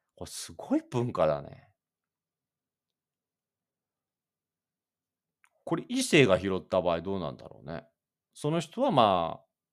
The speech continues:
あ、「あ、それちょっと、あの、あなたが拾うべきものじゃないんで、返してください」って言ってまた置くのかね。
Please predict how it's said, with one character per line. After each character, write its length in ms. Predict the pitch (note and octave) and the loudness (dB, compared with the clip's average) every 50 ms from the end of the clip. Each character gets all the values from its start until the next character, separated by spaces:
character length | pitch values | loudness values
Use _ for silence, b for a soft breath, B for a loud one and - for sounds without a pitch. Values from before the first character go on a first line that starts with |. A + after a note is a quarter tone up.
| _ _ _ _ _ _ _ _ _ _ | _ _ _ _ _ _ _ _ _ _
あ、 80 | B2+ | -4
「あ、 40 | C3 | -2
そ 140 | - - C3 | 0 2 2
れ 140 | C3+ C3+ B2+ | 2 2 2
ち 120 | C3+ - | 2 -2
ょ 20 | C#3 | -2
っ 140 | C#3 - _ | -2 -2 _
と、 340 | A#2 G#2+ G2 F2 - - _ _ _ _ _ _ _ _ _ _ _ _ _ _ _ _ _ _ _ _ _ _ _ | 0 0 0 0 -2 -6 _ _ _ _ _ _ _ _ _ _ _ _ _ _ _ _ _ _ _ _ _ _ _
あ 120 | - G#2 G#2 | 0 0 2
の、 140 | G#2 G#2 G#2+ | 2 4 4
あ 60 | B2 | 4
な 100 | C#3+ C#3 | 4 6
た 100 | C#3+ B2 | 6 6
が 80 | A2 | 6
拾 160 | G2+ G#2 G#2+ A2+ | 6 6 6 6
う 240 | A2+ A2 A2 G#2 - - | 6 4 2 -4 -8 -6
べ 140 | A2+ A#2 A2 | -4 -4 -4
き 120 | - G#2+ | -4 -4
も 140 | G2 G2 G2+ | -2 -2 -2
の 100 | G2+ G#2 | -2 -2
じ 80 | F#2+ G2+ | -2 0
ゃ 40 | F#2+ | 0
な 180 | A2 A#2+ A#2+ | 2 2 2
い 60 | A2+ G2+ | 0 -2
ん 140 | F#2+ G#2+ | -4 -6
で、 380 | A#2+ D#3+ B2 F#2 D#2 - - _ _ _ _ _ _ _ _ _ _ | -4 -2 -2 -2 -2 -4 -10 _ _ _ _ _ _ _ _ _ _
返 180 | - - C3 A#2+ | 6 6 6 6
し 60 | - | 6
て 80 | - G2 | 0 0
く 80 | G2 | 0
だ 100 | F#2 F2 | 0 0
さ 140 | - E2 E2 | 0 0 -2
い」 40 | E2 | -2
っ 20 | |
て 80 | - _ _ | -4 _ _
言 100 | - F2 | -12 -12
っ 20 | D#2+ | -12
て 220 | - _ - F#3 | -14 _ -2 -2
ま 140 | A#2 G2 G#2 | -2 0 -2
た 100 | - G2 | -2 -2
置 140 | F#2 E2+ G#2 | -2 -2 -6
く 40 | E2+ | -8
の 60 | C#2+ | -8
か 100 | - A1+ | -10 -14
ね。 100 | - - | -18 -20